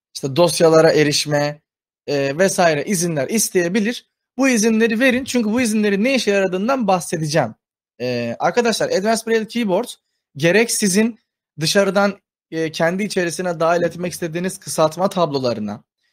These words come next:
gerekse favori emojilerinize, kendi oluşturduğunuz harf tablolarına erişim ve bunları saklayıp düzenleyebilmek için dosyalarınıza erişim izni istiyor. Tam ekran erişimi için, e,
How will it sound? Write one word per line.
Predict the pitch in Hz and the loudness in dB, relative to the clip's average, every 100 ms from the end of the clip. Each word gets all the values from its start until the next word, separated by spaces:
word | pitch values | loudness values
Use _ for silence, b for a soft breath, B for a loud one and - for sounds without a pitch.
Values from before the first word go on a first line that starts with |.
| _ _ | _ _
gerekse | 139 165 214 220 - 208 214 _ _ _ _ | 0 2 2 0 0 0 0 _ _ _ _
favori | 170 165 214 | 2 4 6
emojilerinize, | 214 202 185 165 156 139 127 117 120 | 4 2 0 -2 -2 -2 -4 -10 -6
kendi | - 160 196 | -2 0 2
oluşturduğunuz | 190 190 196 - 202 180 196 208 202 - | 2 2 0 -4 -4 0 0 0 -4 -10
harf | - 185 226 - | -2 0 0 0
tablolarına | 190 170 165 156 139 127 - | -2 -2 0 0 0 -6 -4
erişim | 139 151 - 214 180 - _ _ _ - | -4 -2 -2 -2 -4 -6 _ _ _ -4
ve | 170 | -4
bunları | 160 165 202 | -2 -2 0
saklayıp | 208 165 156 190 190 - | 0 -2 -4 -4 -4 -6
düzenleyebilmek | 147 165 160 175 180 170 196 247 165 | -2 -2 -2 -2 -2 0 0 0 -2
için | - 247 349 _ _ _ _ 202 | -6 -6 -8 _ _ _ _ 2
dosyalarınıza | 233 226 220 214 202 | 4 4 2 2 2
erişim | - 190 190 220 214 | 0 0 -2 -4 -4
izni | 175 147 147 | -6 -6 -8
istiyor. | 127 135 - 127 202 294 b b b - | -8 -10 -8 -4 -2 -4 b b b 0
Tam | 240 | 2
ekran | 240 226 208 | 2 2 2
erişimi | 202 190 - 196 190 | 2 0 -2 -4 -4
için, | 170 - 165 156 _ - | -6 -6 -6 -8 _ -8
e, | 147 143 135 131 127 123 123 123 120 | -4 -2 -2 -2 -2 -2 -4 -4 -6